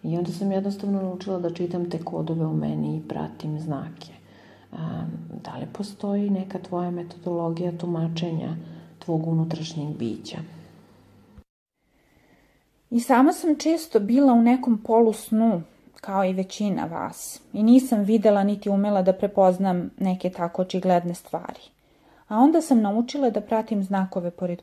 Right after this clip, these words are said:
Speaker 2: puta – i ponovo uspostavila vezu sa svojom intuicijom, koju još nazivaju i našom unutrašnjom inteligencijom.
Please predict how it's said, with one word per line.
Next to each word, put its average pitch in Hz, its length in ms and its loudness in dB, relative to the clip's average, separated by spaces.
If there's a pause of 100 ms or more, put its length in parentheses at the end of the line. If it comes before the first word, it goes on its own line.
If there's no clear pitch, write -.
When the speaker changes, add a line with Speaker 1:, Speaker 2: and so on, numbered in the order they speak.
Speaker 2:
puta – 160 420 -8 (680)
i 208 420 0
ponovo 220 360 4
uspostavila 190 880 -2
vezu 190 320 2
sa 185 160 -8
svojom 185 420 -2
intuicijom, 175 760 -6 (200)
koju 185 240 0
još 185 500 0
nazivaju 190 640 0
i 180 240 -2
našom 185 360 0
unutrašnjom 175 580 -2
inteligencijom. 175 1000 -6